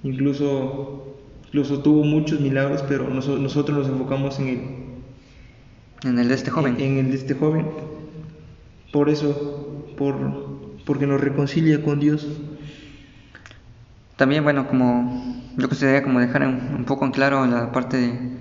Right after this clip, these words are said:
Speaker 2: él continuó obrando como cualquier persona, el joven del milagro también, pero también es como una persona que se encontró con Dios y que quizá también nosotros debemos encontrarnos.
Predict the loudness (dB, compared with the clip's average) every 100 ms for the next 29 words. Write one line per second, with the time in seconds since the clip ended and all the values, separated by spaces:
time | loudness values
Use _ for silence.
0 | -12 -14 -16 -2 2 4 4 4 6 6
1 | 6 6 4 4 2 4 4 2 0 0
2 | 0 0 0 0 0 -4 -10 -12 -10 0
3 | 2 4 6 6 8 8 6 4 2 4
4 | 4 2 -2 -6 -8 -10 -12 -16 -6 2
5 | 4 6 6 6 4 2 2 4 2 0
6 | -2 -6 -8 -8 0 2 4 2 0 0
7 | 2 0 2 0 0 0 2 2 2 0
8 | -2 -8 -8 -10 -14 -20 -20 -8 -4 0
9 | 0 2 2 4 2 2 0 0 2 4
10 | 4 2 0 -4 -2 0 2 4 6 4
11 | 2 -4